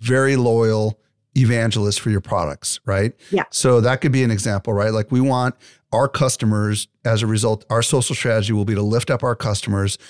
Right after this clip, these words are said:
Speaker 1: so that they actively promote our products and services. That could be a legit mission, right?
Speaker 2: Exactly. And then you'll list out the tactics. You know, we'll do a giveaway once a week, or we'll amplify our c-, you know, customers and make them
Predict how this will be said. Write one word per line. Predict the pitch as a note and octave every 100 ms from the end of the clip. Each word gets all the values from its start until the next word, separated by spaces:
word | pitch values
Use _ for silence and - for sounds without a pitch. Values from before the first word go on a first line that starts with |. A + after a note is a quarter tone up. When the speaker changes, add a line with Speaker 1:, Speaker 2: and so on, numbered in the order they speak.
| - -
Speaker 1:
so | - C3
that | A#2 A#2 G#2+
they | A#2 A#2 A#2 B2 - -
actively | E3 A#2+ - C3 C3 B2
promote | - A#2+ G#2+ G2+ G2 _ - - _ _
our | A2
products | G2+ A#2+ G2 F#2+
and | G2+
services. | - G2+ G2 G2 F2+
That | A2 -
could | A#2
be | A#2
a |
legit | A2 G2+ A#2 A2
mission, | G2+ F#2+ - F2+
right? | F#2+ G#2 -
Speaker 2:
Exactly. | G#3 F3 E3+ G3+ G3 - D3 D3 -
And | A#3
then | A#3+ A#3+
you'll | A3+
list | F#3+ G#3 G#3
out | G#3+ G3+
the | G3+
tactics. | G3 F3+ - - - -
You | G3+
know, | F#3+
we'll | G3
do | G#3 G#3 G#3
a |
giveaway | F3+ G#3 G3 F#3+ E3+ D#3 A#2 E3 -
once | F#3 F#3+ G3
a | G#3
week, | F#3+ F#3 - F#3
or | F3+
we'll | E3+ F#3
amplify | F#3+ A3+ A#3+ B3+ A#3+ - G#3 G3+ G3
our | - F#3+
c-, | - -
you | F#3+
know, | F3 D#3+
customers | - - - F3+ E3 E3+ F3+
and | E3+ E3 -
make | F#3+ F#3+ G3+
them | G3+ F#3 F#3 F3